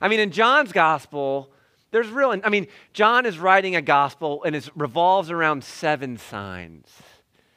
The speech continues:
This is one of the signs, but it's a sign that Jesus is involved in the work of healing. We're supposed to see this, experience it in very cool re-, relational ways.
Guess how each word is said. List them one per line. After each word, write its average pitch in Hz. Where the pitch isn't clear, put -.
This 170
is 160
one 156
of 135
the 131
signs, 170
but 175
it's 196
a 196
sign 240
that 220
Jesus 196
is 196
involved 180
in 180
the 180
work 170
of 165
healing. 131
We're 120
supposed 180
to 165
see 165
this, 127
experience 139
it 113
in 156
very 190
cool 180
re-, 147
relational 156
ways. 95